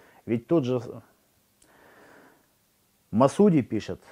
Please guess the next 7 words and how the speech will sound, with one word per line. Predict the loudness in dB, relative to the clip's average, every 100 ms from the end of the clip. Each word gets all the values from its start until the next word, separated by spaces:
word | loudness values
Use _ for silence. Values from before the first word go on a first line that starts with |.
| -20 -20 -6
и | -6 -4
Ибн | 0 0 2
Русты | 0 0 -2 -8
пишет | -10 -12 -12 -18 -18
об | -16
том, | -8 -8
что | -8 -12 -10 -10 -10